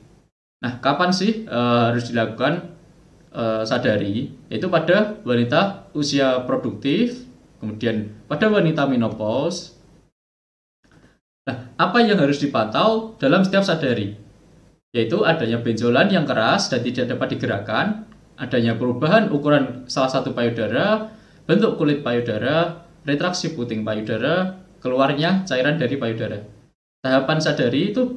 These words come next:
bisa dibagi tiga, yaitu di depan tercermin, saat berbaring, dan saat mandi. Cara melakukan sadari itu berdiri tegak di depan cermin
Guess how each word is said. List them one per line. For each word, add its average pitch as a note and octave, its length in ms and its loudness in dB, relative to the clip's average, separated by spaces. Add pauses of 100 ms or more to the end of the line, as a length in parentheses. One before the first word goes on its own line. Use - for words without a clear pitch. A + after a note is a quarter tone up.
bisa F#3 400 0
dibagi B2+ 320 -2
tiga, B2 320 0
yaitu F#3+ 640 0
di - 80 -10
depan B2+ 240 -2
tercermin, B2+ 880 0 (320)
saat - 240 -4
berbaring, C3 560 0
dan F#3+ 320 0 (240)
saat B2+ 240 -6
mandi. G2+ 480 -6 (1160)
Cara F3+ 240 2
melakukan F#3+ 400 2
sadari C3+ 640 0 (160)
itu G#3 160 -2
berdiri C3+ 560 2
tegak A2+ 400 -2
di B2+ 80 -6
depan B2+ 240 -2
cermin B2 480 -2